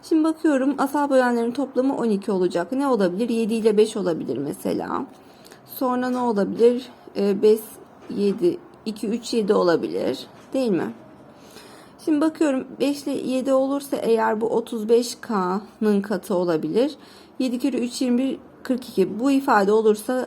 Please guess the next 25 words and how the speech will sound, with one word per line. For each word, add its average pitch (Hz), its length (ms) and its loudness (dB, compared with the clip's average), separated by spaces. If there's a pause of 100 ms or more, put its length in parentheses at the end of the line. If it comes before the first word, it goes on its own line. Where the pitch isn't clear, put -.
A 220 260 0
B 294 220 2
kırk 269 300 -6
iki - 180 -10
K'nın 180 380 -2
katı. - 340 -10
En 311 160 2
küçük - 300 -10
sayı 220 360 0
otuz 220 380 -2
beş, 233 180 4 (500)
en 277 240 2
büyük 214 340 -2
de 262 180 2
şuradan 240 440 -2
seksen 226 560 -2
dört 202 260 -2
olur. 233 240 -2 (420)
Topladığımda 214 880 0
da 262 320 0
dokuz, 247 420 -2
yüz 226 200 -2
on 214 160 2
dokuz 190 260 -2
olur. 240 260 0